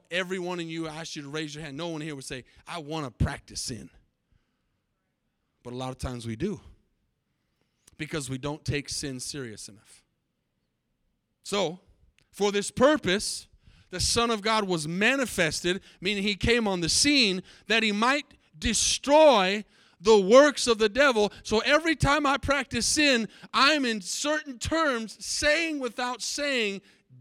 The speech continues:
"Jesus did not do enough." Can I get a whistle? That's what we're saying.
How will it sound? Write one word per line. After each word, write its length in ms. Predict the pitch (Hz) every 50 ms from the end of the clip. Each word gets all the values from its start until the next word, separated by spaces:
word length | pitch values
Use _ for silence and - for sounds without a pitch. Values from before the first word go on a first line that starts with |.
| - _ _
"Jesus 600 | - - 240 269 277 277 240 277 277 240 - -
did 200 | _ - 202 185
not 280 | 190 190 196 190 165 156
do 160 | 170 175 175
enough." 560 | 165 156 139 110 95 - - - - - _ _ _ _ _ _ _ _ _ _ _ _ _ _ _ _ _ _ _ _ _ _ _ _ _ _ _ _ _ _ _ _ _ _ _ _ _ _ _ _ _ _ _ _ _ _ _ _ _ _ _ _ _ _ _ _ _ _ _ -
Can 120 | 135 143
I 60 | 147
get 140 | 147 156 156
a 40 | 151
whistle? 360 | 151 147 139 - - 95 _ _ _ _ _ _ _ _ _ _ _ _ _ _ _ _ _ _ _ _ _ _ _ _ _ _ _ _ _ _ _ _ _ _ _ _ _ _ _ _ _ _ _ _ _
That's 200 | - 156 196 -
what 120 | 294 285 285
we're 100 | 285 247
saying. 460 | - - 339 370 392 349 220 131